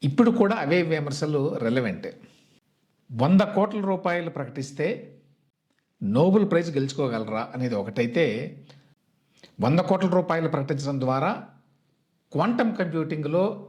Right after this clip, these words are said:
కొత్త ఆవిష్కరణలు చేయటం సాధ్యమేనా? అయితే ముందుగా చెప్పుకోవాల్సిన విషయం ఏంటంటే, అమరావతిలో క్వాంటమ్ వ్యాలీ పేరుతోటి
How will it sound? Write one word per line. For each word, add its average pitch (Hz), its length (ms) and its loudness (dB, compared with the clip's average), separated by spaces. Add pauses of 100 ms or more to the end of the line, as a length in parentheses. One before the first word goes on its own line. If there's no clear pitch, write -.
(120)
కొత్త - 320 -4
ఆవిష్కరణలు 156 680 -2
చేయటం 143 320 -4
సాధ్యమేనా? 98 600 -8 (1040)
అయితే 196 180 4
ముందుగా 185 300 6
చెప్పుకోవాల్సిన 165 540 -2
విషయం 147 240 -4
ఏంటంటే, 139 680 -4 (680)
అమరావతిలో 190 800 0 (640)
క్వాంటమ్ 180 400 0
వ్యాలీ 139 260 0
పేరుతోటి 135 800 -4